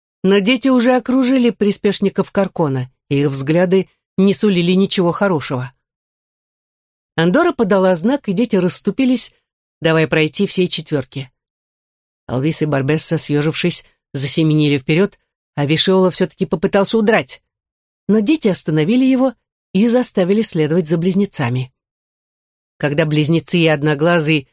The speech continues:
приблизились к дверям тюрьмы, Лжеандора крикнула:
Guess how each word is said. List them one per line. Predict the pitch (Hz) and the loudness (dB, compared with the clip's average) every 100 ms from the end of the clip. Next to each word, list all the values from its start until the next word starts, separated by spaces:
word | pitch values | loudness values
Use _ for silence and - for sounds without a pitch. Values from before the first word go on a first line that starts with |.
| _ _ | _ _
приблизились | 165 151 165 170 151 151 - | -4 -2 0 0 0 0 -2
к | 139 | -2
дверям | 147 165 160 | 0 0 0
тюрьмы, | - 165 190 220 208 _ _ _ _ - | -2 0 2 2 -2 _ _ _ _ -2
Лжеандора | 175 180 202 196 208 202 | 0 2 2 2 2 0
крикнула: | 190 214 - 151 139 | 0 -4 -2 -2 -4